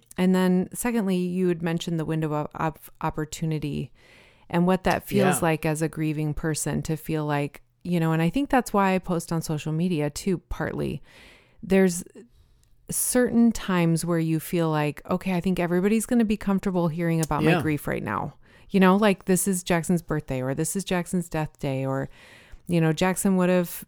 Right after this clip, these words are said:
Speaker 1: been doing this or that, or, you know, and so you kind of feel like you don't wanna exasperate your friends and exhaust them from talking about the heaviness that you feel all the time in grief.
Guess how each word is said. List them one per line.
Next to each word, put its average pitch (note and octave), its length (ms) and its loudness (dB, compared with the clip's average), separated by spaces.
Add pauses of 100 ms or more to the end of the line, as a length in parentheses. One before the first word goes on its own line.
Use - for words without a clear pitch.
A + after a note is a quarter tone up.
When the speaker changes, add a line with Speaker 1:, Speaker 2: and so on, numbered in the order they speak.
Speaker 1:
been E3+ 240 0
doing E3 300 0
this D3+ 340 -2
or D3+ 160 -2
that, D3+ 360 -2
or, D3+ 380 -2
you F3 160 -2
know, E3+ 120 2
and F3 180 2
so G3+ 120 0
you F3+ 220 0
kind C4+ 320 -4
of A3+ 100 0
feel F#3 340 -2
like E3 280 0
you D#3+ 80 -2
don't A3+ 200 0
wanna A3+ 160 0
exasperate D#3 920 -4
your D#3+ 160 -2
friends D3 640 -4 (500)
and E3+ 120 2
exhaust D#3+ 580 -2
them D#3 340 -2 (140)
from D3+ 720 -2 (680)
talking D#3+ 460 -2
about D3+ 280 -2
the D3 80 -6
heaviness C#3+ 500 -4
that C3+ 300 -6 (280)
you E3 140 -6
feel D4 300 0
all C#3+ 140 2
the - 140 -4
time - 340 -8 (580)
in D#3+ 200 4
grief. D#3 420 -6